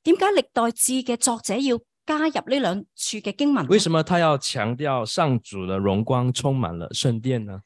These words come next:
Speaker 1: 點解佢要強調上主嘅榮光充滿呢個殿呢？
Speaker 2: 那一个解释，呃，是历代志的作者他经历了以色列的被掳。
Speaker 1: 因為第一個解釋就係以歷代志佢嘅作者經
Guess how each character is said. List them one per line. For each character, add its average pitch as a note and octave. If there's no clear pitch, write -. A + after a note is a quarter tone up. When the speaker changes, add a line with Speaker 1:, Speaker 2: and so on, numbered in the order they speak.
Speaker 1:
點 D4+
解 F#4
佢 D#4
要 C#4
強 G3+
調 A#3+
上 C4+
主 A#3+
嘅 C4+
榮 F#3
光 C4
充 D#4+
滿 A3
呢 A3+
個 A3
殿 E3
呢？ F#3+
Speaker 2:
那 A2+
一 D3
个 E3+
解 G2+
释， B2+
呃， F#2
是 A2+
历 D#3+
代 G3
志 F#3
的 C#3
作 D#3+
者 F2
他 A#2
经 A3
历 G#3+
了 B2+
以 G#2+
色 F3+
列 E3+
的 G#2+
被 G#2+
掳。 D#2
Speaker 1:
因 B3+
為 B3
第 B3
一 E4+
個 C4
解 G3
釋 C#4
就 A#3+
係 A3
以 B3+
歷 B3
代 B3+
志 B3+
佢 B3+
嘅 A#3+
作 A3
者 G3
經 F4